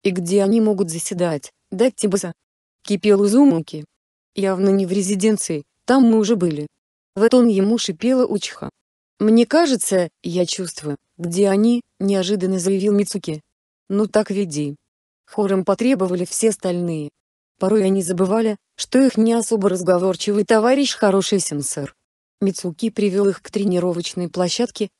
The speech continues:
которую Шикадай от чего-то назвал «Лес смерти», название ребят не впечатлило, но вопросов добавило. Однако пропавшие родственники, кроме седьмого Хокаге,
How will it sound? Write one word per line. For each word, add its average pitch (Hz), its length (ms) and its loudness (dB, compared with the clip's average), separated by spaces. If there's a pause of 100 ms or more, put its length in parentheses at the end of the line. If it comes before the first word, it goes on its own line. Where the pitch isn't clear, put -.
(140)
которую 196 380 0
Шикадай 202 580 2
от 202 80 -6
чего-то 185 340 -2
назвал 196 440 0
«Лес 190 240 2
смерти», 165 560 -2 (200)
название 180 500 -2
ребят 175 340 -2
не 214 80 0
впечатлило, 185 720 -6 (200)
но 185 160 -2
вопросов 185 580 -2
добавило. 165 640 -2 (440)
Однако 190 360 -2
пропавшие 175 580 -4
родственники, 170 760 -6 (220)
кроме 226 300 2
седьмого 185 520 -2
Хокаге, 180 640 -2